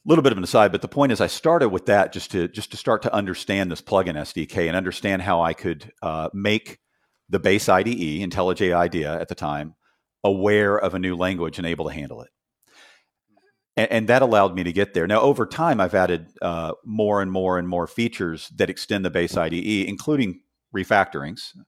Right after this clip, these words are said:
Uh, I-, Illuminated Cloud supports for Apex, supports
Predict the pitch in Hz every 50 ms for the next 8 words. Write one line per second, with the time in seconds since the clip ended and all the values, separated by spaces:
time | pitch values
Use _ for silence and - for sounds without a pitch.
0 | _ _ _ _ _ _ - 85 78 78 82 - - 85 85 85 - - - -
1 | - 95 95 98 104 104 104 92 92 - - 104 92 90 85 - - 90 - -
2 | 95 90 - - - 98 92 - 101 101 - - 85 80 - - - - 95 -
3 | 95 87 87 - - -